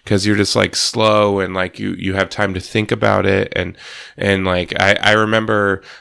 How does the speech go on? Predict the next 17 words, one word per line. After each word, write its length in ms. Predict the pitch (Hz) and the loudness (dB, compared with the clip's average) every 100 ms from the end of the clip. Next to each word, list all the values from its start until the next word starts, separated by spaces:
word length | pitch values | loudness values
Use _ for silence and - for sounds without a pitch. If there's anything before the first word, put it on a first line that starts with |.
| - | -6
a 100 | 98 | -6
time 400 | - 113 104 101 | -2 0 2 2
when, 180 | 98 92 | 0 0
uh, 460 | 92 92 90 90 - | -2 0 -2 -4 -6
like, 280 | 90 92 90 | -4 -4 -4
when 80 | 98 | -4
my 160 | 92 90 | -2 -2
seventh 340 | - 123 107 | 0 0 2
grade 180 | 107 95 | 0 0
field 220 | 117 107 | 0 0
trip, 220 | - 110 | 0 -2
we 40 | 101 | -2
went 180 | 98 95 | -2 -2
to 80 | |
this, 240 | 104 92 - | -6 -6 -2
like, 260 | 98 98 | -2 -4
camp, 480 | - - 117 110 107 | -8 -2 2 2 0